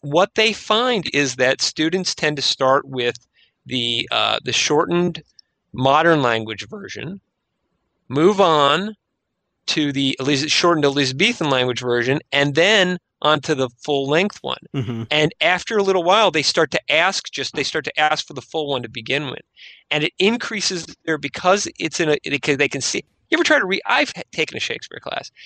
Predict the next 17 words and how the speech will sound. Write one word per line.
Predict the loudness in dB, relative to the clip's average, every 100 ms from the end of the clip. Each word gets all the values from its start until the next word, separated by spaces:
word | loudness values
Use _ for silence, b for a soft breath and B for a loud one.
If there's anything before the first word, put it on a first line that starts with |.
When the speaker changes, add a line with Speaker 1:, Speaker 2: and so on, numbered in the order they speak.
| B B
Speaker 1:
You | 2
ever | 2
try | 4 4 4
to | 2
read | -4 -4 -4 -4 -8 -12 -16 _ _ _
Shakespeare? | -6 0 0 0 -4 -2 -2 -4 -6
Speaker 2:
Yes. | -2 -2 -2
Speaker 1:
Just | -6 0
as | 2
Shakespeare? | 2 0 0 -4 -6
Speaker 2:
Yes. | -4 -4 -4 -8 -14 -18 _ _ _ _ _ _ _ _ _ -14
It's | -14 -8
difficult. | 0 0 2 -2 -2 -2
Speaker 1:
It, | -4
it |
puts | -2 -2
you, | -2